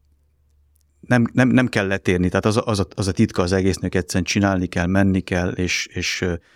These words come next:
majd, hogy nem tényleg azt, hogy a szemellenzőt fel kell venni, de ez nem az, hogy kizárom a külvilágot, hanem egyszerűen csak, hogy fókuszban vagyok. És ez egészen más, ö, mint amikor nem akarok tudni a külvilágról.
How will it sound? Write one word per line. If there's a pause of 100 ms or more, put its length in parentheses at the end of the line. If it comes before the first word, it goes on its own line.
(160)
majd,
hogy
nem
tényleg
azt,
hogy
a
szemellenzőt
fel
kell
venni,
de
ez
nem
az,
hogy
kizárom
a
külvilágot, (240)
hanem
egyszerűen
csak,
hogy
fókuszban
vagyok. (1000)
És
ez
egészen
más,
ö,
mint
amikor (260)
nem
akarok
tudni
a
külvilágról.